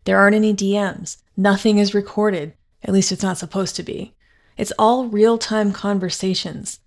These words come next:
Think about the old school chat rooms back in the nineties when the internet was gaining in popularity. It's like that, but with voice instead of text.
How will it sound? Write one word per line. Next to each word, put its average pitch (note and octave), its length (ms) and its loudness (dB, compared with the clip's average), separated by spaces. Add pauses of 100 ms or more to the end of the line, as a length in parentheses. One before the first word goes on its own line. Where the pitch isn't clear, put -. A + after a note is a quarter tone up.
(260)
Think D4 140 2
about F#4+ 220 2
the D4 120 4
old A3 240 4
school A3 260 0
chat G3 380 -2
rooms F3 240 -2
back G3 260 0
in G#3 60 4
the F#3+ 80 4
nineties F3+ 480 0
when F3+ 80 -4
the F3+ 80 -6
internet G#3 400 -2
was F3+ 140 -4
gaining G3+ 440 0
in F#3+ 120 0
popularity. F3+ 880 -6 (320)
It's - 180 -6
like C4+ 240 0
that, B3+ 340 0
but G#3 100 -2
with G3+ 120 -2
voice G3+ 420 2
instead G3 300 -4
of E3+ 80 -8
text. - 600 -10